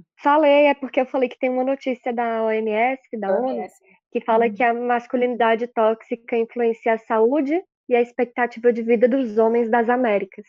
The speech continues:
Speaker 1: porque os homens
Speaker 2: Nossa.
Speaker 1: das Américas realmente são um pouco diferentes dos homens da Europa ou da, dos Estados Unidos, enfim. A gente não é branco, né? Às vezes a gente esquece isso, a pessoa latina, ela não é branca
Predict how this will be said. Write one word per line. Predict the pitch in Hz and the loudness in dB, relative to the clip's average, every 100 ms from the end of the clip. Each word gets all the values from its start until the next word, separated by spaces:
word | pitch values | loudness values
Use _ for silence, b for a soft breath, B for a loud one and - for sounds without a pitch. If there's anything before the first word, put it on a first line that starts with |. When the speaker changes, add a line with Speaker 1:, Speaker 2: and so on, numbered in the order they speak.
| _ | _
Speaker 1:
porque | 208 - | -4 0
os | 220 | 2
homens | 214 220 208 | 4 2 2
Speaker 2:
Nossa. | 220 | 2
Speaker 1:
das | 220 | 2
Américas | 214 202 208 226 | 2 2 0 -2
realmente | 202 208 220 220 220 214 | -4 -6 -4 -2 -4 -6
são | - 226 | -4 0
um | |
pouco | 233 226 226 | 2 0 -2
diferentes | - 247 226 220 226 - | -4 0 2 2 0 -2
dos | 214 202 | -2 -2
homens | 202 196 190 - | -2 -2 -4 -6
da | 185 175 170 160 | -4 -4 -6 -6
Europa | 185 196 196 214 214 208 - 196 180 175 _ _ | -2 2 4 4 2 0 -4 -4 -4 -8 _ _
ou | - 190 202 | 0 2 2
da, | 190 185 180 165 _ | 0 -4 -6 -8 _
dos | 190 190 | -8 -6
Estados | 196 - 185 180 | -6 -6 -4 -2
Unidos, | 226 214 214 196 214 | 0 2 0 -2 -10
enfim. | 208 202 B B B B B | -10 -10 B B B B B
A | 254 | 0
gente | 277 285 | 2 4
não | 311 | 4
é | 320 392 | 4 4
branco, | 277 247 262 262 226 | 4 6 4 2 2
né? | 220 254 320 _ | 2 0 -4 _
Às | - 208 | -2 2
vezes | 214 | 4
a | 220 | 4
gente | 247 247 | 0 -4
esquece | - 330 - 320 240 | 0 0 2 -2 -2
isso, | 214 233 226 | -4 -6 -6
a | |
pessoa | 196 214 208 214 | -4 -6 -2 -2
latina, | 214 214 220 214 | -2 -4 -2 0
ela | 214 | 0
não | 214 | 2
é | 226 254 - _ _ | 0 0 -6 _ _
branca | 254 226 220 226 226 | -2 2 4 4 2